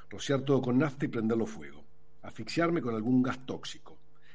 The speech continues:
Envenenarme la comida o simplemente sacarme de acá y pegarme dos tiros. Por suerte, después de un rato, la desesperación afloja y me tranquilizo.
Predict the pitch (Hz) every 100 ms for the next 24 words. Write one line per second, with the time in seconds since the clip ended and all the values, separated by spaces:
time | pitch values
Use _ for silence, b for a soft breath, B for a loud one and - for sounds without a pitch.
0 | - 107 113 123 139 131 117 127 170 196
1 | 185 - B B B - - 247 202 208
2 | 208 147 139 180 180 151 135 185 160 135
3 | 127 120 110 - - - - - - -
4 | - - B B - 180 - 277 208 147
5 | 131 196 175 165 208 208 196 - 143 131
6 | 120 135 127 - 170 131 180 185 - -
7 | - 131 123 127 113 101 85 - -